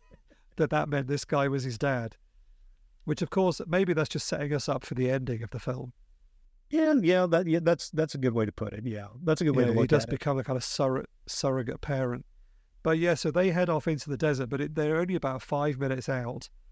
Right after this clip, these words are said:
Speaker 1: when they immediately get attacked by Crazy Bull.
Speaker 2: And I would just like to say, my, my, for all the faults that I wanna lay at the feet of the poorly translated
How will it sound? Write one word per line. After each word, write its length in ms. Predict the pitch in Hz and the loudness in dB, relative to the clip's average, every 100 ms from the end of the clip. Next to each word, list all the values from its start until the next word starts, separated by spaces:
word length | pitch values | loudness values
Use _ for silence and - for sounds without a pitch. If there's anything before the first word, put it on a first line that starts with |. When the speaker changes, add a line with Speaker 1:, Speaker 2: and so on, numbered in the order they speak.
| - - | -20 -8
Speaker 1:
when 160 | 147 135 | -4 -2
they 140 | 139 | 0
immediately 640 | 135 147 190 185 143 127 123 | 0 0 0 2 0 0 -2
get 160 | 131 | -2
attacked 520 | 127 - 139 - - | -2 -2 -4 -4 -6
by 200 | - 123 | -2 0
Crazy 420 | 127 - 143 135 135 | -2 -2 -2 -2 0
Bull. 380 | 160 156 98 - _ _ - | 2 2 0 -8 _ _ 0
Speaker 2:
And 100 | 143 | 2
I 20 | |
would 160 | 143 | 2
just 180 | 139 160 | 2 4
like 180 | 185 160 | 4 2
to 60 | 151 | 0
say, 500 | - 160 120 104 92 _ _ _ _ _ | 4 4 4 -2 -8 _ _ _ _ _
my, 220 | 143 139 120 | -2 -2 0
my, 320 | 127 127 110 - 139 - | -2 -2 -2 -6 -8 -8
for 180 | 143 147 | -4 -2
all 260 | 139 165 196 | 2 4 4
the 100 | 202 | 0
faults 460 | - 165 156 - | 2 2 2 -2
that 120 | - 123 | 0 2
I 60 | |
wanna 220 | 120 135 | 2 2
lay 340 | 127 123 127 123 | 2 2 4 2
at 100 | 117 | 0
the 60 | 113 | -4
feet 340 | - 113 110 - | -2 0 0 -2
of 420 | 113 104 98 90 _ _ - - | -2 -2 -4 -12 _ _ -20 -4
the 300 | 127 113 104 - | 2 2 2 -4
poorly 360 | - 143 139 139 | -4 0 4 2
translated 720 | - 131 127 113 113 107 107 | 2 0 0 0 0 2 0